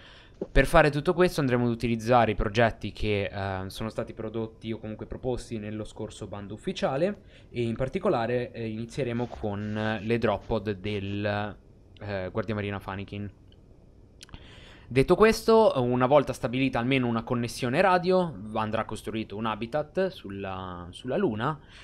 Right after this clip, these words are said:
e da lì inizieremo ad organizzarci diversamente per poter stabilire di fatto una, una rete di comunicazione e di trasporto. Quindi, prima di tutto dovremmo fare un inventario, eh, molto velocemente di quello che abbiamo all'interno della nave e stabilire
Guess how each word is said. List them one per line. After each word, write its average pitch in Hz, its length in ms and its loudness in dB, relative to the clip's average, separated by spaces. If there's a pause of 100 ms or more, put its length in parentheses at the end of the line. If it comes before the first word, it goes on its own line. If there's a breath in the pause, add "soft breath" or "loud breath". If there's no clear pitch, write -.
(120 loud breath)
e 208 120 2
da 220 80 6
lì 113 300 -2
inizieremo 107 800 0
ad 95 120 -4
organizzarci 98 1120 -6
diversamente 101 640 -4
per - 140 -8
poter 98 280 -8
stabilire 101 560 -8
di 117 80 -8
fatto 90 540 -10
una, 87 720 -10
una 107 180 -4
rete 92 300 -10
di 92 240 -12
comunicazione 151 1040 -4
e 113 160 -4
di 107 100 -8
trasporto. - 680 -14 (720 loud breath)
Quindi, 113 480 0 (360)
prima 139 160 6
di 143 100 4
tutto 190 240 2
dovremmo 127 460 2
fare 123 260 2
un 120 160 0
inventario, 135 920 4
eh, - 20 -2
molto 123 300 2
velocemente 113 480 -2
di 107 40 -6
quello 107 200 -4
che 101 80 -8
abbiamo 104 260 -4
all'interno 101 340 -8
della 139 160 -2
nave 180 340 2
e 123 100 -4
stabilire 117 640 -2